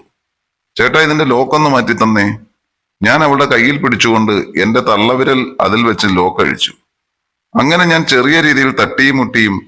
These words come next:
അവളോട് അടുത്തിടപഴകി. അവൾക്കറിയില്ലല്ലോ എന്റെ മനസ്സിലെ തിരയിളക്കം.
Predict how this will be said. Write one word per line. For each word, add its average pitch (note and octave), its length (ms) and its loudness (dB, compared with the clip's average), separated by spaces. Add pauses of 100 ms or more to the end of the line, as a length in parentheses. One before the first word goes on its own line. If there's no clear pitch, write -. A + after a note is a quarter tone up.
അവളോട് G#2+ 360 0
അടുത്തിടപഴകി. E2+ 800 -2 (760)
അവൾക്കറിയില്ലല്ലോ B2+ 840 0 (200)
എന്റെ G2+ 260 0
മനസ്സിലെ G#2+ 440 0
തിരയിളക്കം. F#2 720 -2